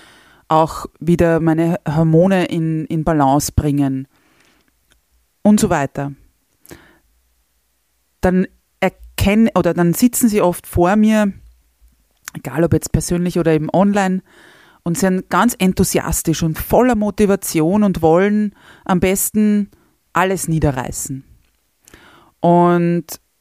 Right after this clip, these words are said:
das heißt, es geht dann darum, okay, ab morgen, ab morgen gibt's,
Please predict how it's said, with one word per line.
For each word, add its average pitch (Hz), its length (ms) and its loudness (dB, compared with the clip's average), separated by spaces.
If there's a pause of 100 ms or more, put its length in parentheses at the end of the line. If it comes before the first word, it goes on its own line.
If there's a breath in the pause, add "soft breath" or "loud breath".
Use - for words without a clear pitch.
(1700)
das 180 180 -2
heißt, 175 380 -2
es 190 140 -2
geht 190 220 0
dann 196 120 0
darum, 185 520 -2
okay, 185 380 0
ab 165 220 -2
morgen, 190 520 0
ab 185 140 -6
morgen 165 380 -2
gibt's, - 600 -6